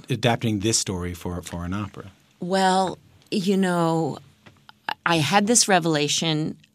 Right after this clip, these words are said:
Speaker 2: uh, in a rehearsal. And, um, the men on that rig, they drowned. They, they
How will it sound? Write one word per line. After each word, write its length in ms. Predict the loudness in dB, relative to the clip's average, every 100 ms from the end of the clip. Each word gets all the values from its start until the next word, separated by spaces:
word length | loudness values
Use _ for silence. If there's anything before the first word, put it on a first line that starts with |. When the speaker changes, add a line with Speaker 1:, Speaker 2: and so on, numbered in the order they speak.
| 0
Speaker 2:
uh, 240 | 4 4 0 -10 _ _ -6 -4 4
in 340 | 6 6 4 0
a 60 | -2
rehearsal. 600 | -2 -4 -6 -4 -6 -10 -20 _ -20 -20 -20 -20 -20 _ -4
And, 500 | 2 2 2 0 -4 -10 _ _ _ _
um, 540 | 2 4 6 4 0 -4 -14 _ _ _ _ _ _ _ _ _ _ -14 -14 -14 -18 _ _
the 140 | 0 4
men 300 | 6 4 2
on 260 | 0 -2 -6
that 240 | 0 0 2
rig, 440 | 0 0 -4 -14 _ _ _ _
they 160 | 0 0
drowned. 600 | 0 -4 -4 -4 -8 -14 _ _ _ _ _ _
They, 400 | 0 2 2 -2 -8
they 560 | -2 2 2 0 -2